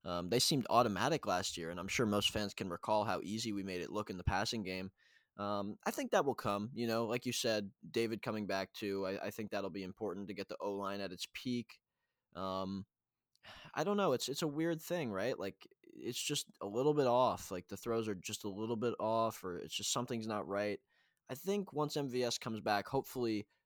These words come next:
things will kind of, like I said, fall into place there, um, where all the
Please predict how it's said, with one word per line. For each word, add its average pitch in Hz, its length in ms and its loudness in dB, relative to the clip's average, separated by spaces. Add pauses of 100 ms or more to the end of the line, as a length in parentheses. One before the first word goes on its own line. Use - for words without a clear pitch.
(140)
things 123 240 0
will 117 140 0 (200)
kind 120 240 0
of, 107 160 -6 (320)
like 120 140 0
I 107 80 0
said, 104 260 0
fall 107 280 2
into 98 120 -2
place 101 380 0
there, 98 320 0 (400)
um, 95 380 -2
where 107 220 0
all 107 260 2
the 98 300 2